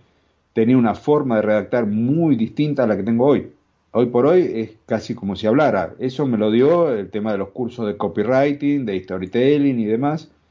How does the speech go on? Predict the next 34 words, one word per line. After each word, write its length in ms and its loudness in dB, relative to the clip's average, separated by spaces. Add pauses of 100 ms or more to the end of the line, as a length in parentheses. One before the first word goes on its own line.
(420)
que 120 -2
me 140 2
permitieron 800 0
liberarme. 680 0 (560)
Lo 120 -6
mismo 300 -2
pasa 260 -2
con 160 -2
lo 120 4
otro. 200 -2
Y 220 0
la 140 0
elección 280 -2
de 100 0
temática 580 0 (520)
un 180 -2
poco 320 2
pasa 260 0
también 240 0
por 140 0
ahí. 320 4
O 100 -4
sea, 380 -4 (920)
la 160 -4
persona 340 0
que 80 -4
me 80 0
escucha, 500 0
quiero 320 2
que 100 -4
me 100 2
escuche 280 -2
a 40 2
mí 320 0